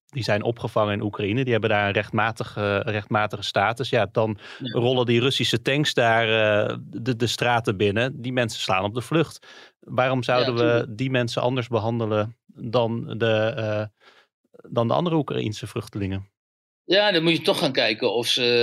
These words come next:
Speaker 2: eh, hè, eh, of ze thu-, terug zouden kunnen naar hun land van herkomst. Dus Syrië of Iran of
Speaker 1: Ja,
Speaker 2: Irak.
Speaker 1: maar ik ga er wel vanuit, als zij een
Speaker 2: Ja.
Speaker 1: rechtmatige, eh, status daar hebben in Oekraïne, dat er al naar gekeken is. En dat ze dus niet, eh, ze zijn daar opgevangen, ze hebben een verblijfsstatus gekregen.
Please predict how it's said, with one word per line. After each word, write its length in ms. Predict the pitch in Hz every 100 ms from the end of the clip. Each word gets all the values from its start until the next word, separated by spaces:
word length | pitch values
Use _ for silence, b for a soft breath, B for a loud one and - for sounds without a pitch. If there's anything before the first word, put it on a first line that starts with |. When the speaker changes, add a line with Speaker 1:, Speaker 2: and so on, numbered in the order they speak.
| 117
Speaker 2:
eh, 240 | - 120 127
hè, 240 | 180 180
eh, 380 | 143 131 127 113
of 140 | 147
ze 140 | - 127
thu-, 300 | 156 143 131
terug 200 | 165 170
zouden 300 | - 131 131
kunnen 280 | 131 127 123
naar 240 | 120 123
hun 160 | 127 123
land 220 | 127 123
van 100 | 135
herkomst. 500 | 131 165 - 131 143
Dus 200 | 127 113
Syrië 680 | - 135 135 131 135 135 131
of 340 | 127 113 117 -
Iran 460 | - 120 123 131
of 80 | 131
Speaker 1:
Ja, 60 | 139
Speaker 2:
Irak. 120 | 139
Speaker 1:
maar 80 | 131
ik 80 | -
ga 100 | 127
er 60 | 123
wel 140 | 127
vanuit, 260 | 117 110 107
als 120 | 104
zij 200 | 113 113
een 60 | 110
Speaker 2:
Ja. 40 |
Speaker 1:
rechtmatige, 600 | 107 - 113 113 107 113
eh, 300 | 101 104 107
status 440 | 98 - 120 120 117
daar 280 | 104 95
hebben 240 | 98 92 107
in 80 | 101
Oekraïne, 380 | 98 104 95 98
dat 180 | 104
er 60 | 107
al 120 | 98
naar 140 | 101 98
gekeken 420 | - 117 120 95
is. 120 | 85
En 120 | 101
dat 160 | 92 101
ze 120 | -
dus 240 | 95 98 -
niet, 280 | 107 101
eh, 340 | 135 110 101 104
ze 140 | 107
zijn 180 | 104 104
daar 120 | 98
opgevangen, 560 | 110 - 104 - 98 98
ze 60 | 104
hebben 180 | 104 104
een 80 |
verblijfsstatus 1000 | 98 98 110 113 - - - 117 101 -
gekregen. 640 | - - 101 92 95 107